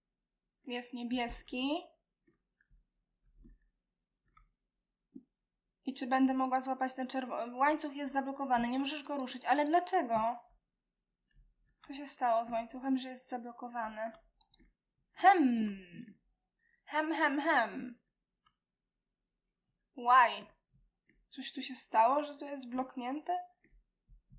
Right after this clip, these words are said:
Nie, stąd przyszłam tutaj, jeżeli się nie mylę.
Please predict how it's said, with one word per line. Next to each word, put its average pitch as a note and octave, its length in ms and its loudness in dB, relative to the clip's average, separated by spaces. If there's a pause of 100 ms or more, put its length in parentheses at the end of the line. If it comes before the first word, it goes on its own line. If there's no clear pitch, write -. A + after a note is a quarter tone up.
(460)
Nie, G#3 220 -6
stąd C4 340 -4
przyszłam A3+ 540 -4
tutaj, G#3 580 -8
jeżeli A3 400 -8
się A#3 140 -12
nie G#3+ 140 -14
mylę. A#3 400 2